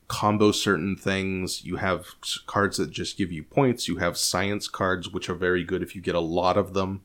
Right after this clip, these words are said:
but not very good if you don't have very many. Uh, there are different ways to get money and trade with your partners or interact with the people next to you. There's a whole military mechanism where you're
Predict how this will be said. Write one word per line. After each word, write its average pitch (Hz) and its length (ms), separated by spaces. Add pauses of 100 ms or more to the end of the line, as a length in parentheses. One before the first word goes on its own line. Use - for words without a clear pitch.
(320)
but 85 80
not 90 260
very 92 180
good 90 200
if - 140
you 92 60
don't 85 220
have 82 160
very 78 240
many. 104 520 (420)
Uh, 80 180
there 87 140
are 82 40
different 95 300
ways 92 220
to 98 80
get 85 200
money 92 380
and 87 140
trade 95 360
with 95 200
your 82 100
partners 95 560
or 90 100
interact 95 540
with - 140
the 147 80
people 95 320
next 90 420
to 98 100
you. 90 320 (280)
There's 92 160
a 87 60
whole 98 180
military 98 1040
mechanism 98 720
where 82 120
you're 82 220